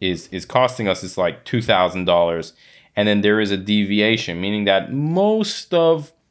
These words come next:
the people who get to that stage, you said seven hundred, so they're between one thousand three hundred and two thousand seven hundred. So that's, that's where, that's the, the traditional calculation of L T V. Is that, is that correct? Did I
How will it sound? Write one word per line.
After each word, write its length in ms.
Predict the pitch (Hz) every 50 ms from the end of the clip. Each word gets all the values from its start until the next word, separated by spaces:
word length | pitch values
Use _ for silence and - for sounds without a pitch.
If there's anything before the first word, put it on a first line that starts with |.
| _ _ -
the 80 | 135 123
people 640 | 123 - 151 147 143 147 156 151 147 147 143 - - _ _ -
who 80 | 123
get 240 | 120 123 127 123 123
to 60 | - 135
that 180 | 127 123 120
stage, 500 | 123 - - 127 123 120 120 123 123 - - _ _ _ -
you 80 | 113
said 220 | 110 - 127 123 123
seven 300 | - 127 117 117 120 113
hundred, 440 | 113 113 113 110 110 113 110 107 - _ _ _ _
so 160 | - - 110
they're 400 | 104 104 120 120 123 123 123 120
between 640 | 107 101 104 - - - 117 107 104 104 101 95 - _ -
one 220 | 98 110 123 139
thousand 380 | - 147 127 120 120 110 113 104
three 240 | 107 - 113 101 98
hundred 520 | 98 98 95 95 95 95 92 92 90 - _ _ _ _ _ -
and 180 | 98 95 90
two 160 | - - 107 101
thousand 380 | - 95 87 87 85 87 82
seven 300 | - - 85 80 80 78 -
hundred. 340 | - 76 69 - - - _ _ -
So 100 | - 123
that's, 400 | 117 120 143 156 190 196 - - - -
that's 320 | 120 127 147 175 175 - -
where, 440 | 175 170 160 156 147 139 - - -
that's 320 | 110 127 151 156 - -
the, 320 | - 143 127 113 104 95 -
the 140 | 110 101 -
traditional 840 | - - - - 117 107 101 101 120 123 117 117 - 113 104 98
calculation 540 | - - 98 87 85 - 95 90 - - 95
of 100 | 90 87
L 120 | 85 82
T 120 | 80 - 87
V. 160 | 78 82 90
Is 80 | 107 117
that, 180 | 147 143 -
is 80 | 139 135
that 160 | 147 143 139
correct? 280 | - 147 131 127 123 120
Did 100 | 113 127
I 280 | 143 156 156 127 -